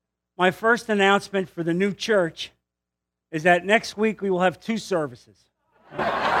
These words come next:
And I'm not kidding. One will be at four P M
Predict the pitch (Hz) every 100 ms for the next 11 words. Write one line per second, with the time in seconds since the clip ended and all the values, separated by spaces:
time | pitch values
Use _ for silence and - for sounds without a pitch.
0 | - - - - - - - - - -
1 | - - - - - 190 196 202 208 226
2 | 254 - 262 226 151 120 _ _ _ _
3 | _ _ _ _ _ - 202 262 285 285
4 | 240 254 214 - 233 262 262 233 240 233
5 | 247 240